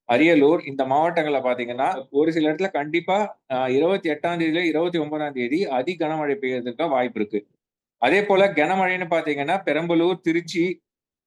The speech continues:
ஆ, அந்த பகுதிகள்ல இன்னும், இன்னும் கொஞ்சம் உள் மாவட்டங்கள் அங்க அந்த பகுதிகள்லாம் வந்து மிக கனமழை பெய்யறதுக்கான வாய்ப்பு இருக்கு இருபத்தெட்டு, இருபத்தொன்பது.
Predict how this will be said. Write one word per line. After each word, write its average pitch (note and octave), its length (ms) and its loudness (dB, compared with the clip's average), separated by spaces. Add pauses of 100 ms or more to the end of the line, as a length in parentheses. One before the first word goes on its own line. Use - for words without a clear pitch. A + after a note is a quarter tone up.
(280)
ஆ, C3+ 360 2
அந்த D#3 500 2
பகுதிகள்ல E3 540 0 (200)
இன்னும், D#3+ 280 -4
இன்னும் E3+ 160 0
கொஞ்சம் E3+ 380 2
உள் E3+ 200 4
மாவட்டங்கள் D3 680 0 (160)
அங்க D3+ 380 0
அந்த D#3 240 2
பகுதிகள்லாம் D#3+ 520 2
வந்து D3 260 -4
மிக D3+ 180 0
கனமழை C#3+ 420 -2
பெய்யறதுக்கான A#2+ 600 -2
வாய்ப்பு G#2+ 240 2
இருக்கு A2 200 -6
இருபத்தெட்டு, B2+ 420 2
இருபத்தொன்பது. A2 560 -2